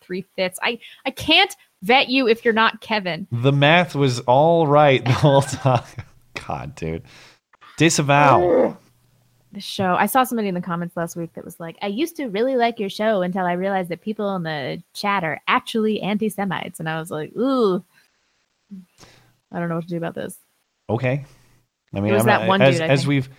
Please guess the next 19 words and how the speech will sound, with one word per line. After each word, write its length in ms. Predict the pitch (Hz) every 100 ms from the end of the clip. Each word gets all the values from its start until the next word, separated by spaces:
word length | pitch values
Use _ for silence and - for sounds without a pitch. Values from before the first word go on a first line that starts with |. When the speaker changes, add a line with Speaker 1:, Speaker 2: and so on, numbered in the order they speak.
| _ -
Speaker 2:
as 160 | 139 139
we've 180 | 147 135
talked 300 | 139 151 147
about 380 | 139 131 127
in, 260 | 131 131 127
uh, 300 | 123 120 117
on 140 | 117 123
the 60 |
Colin 260 | - 123 120
Show, 100 | 117
I'm 80 | 117
not 60 | 135
in 60 |
the 60 | 117
business 360 | 120 117 113
of 160 | 110 -
policing 560 | - 104 110 - 101 92
people's 360 | 101 98 85
opinions. 640 | 80 - 107 69 127 -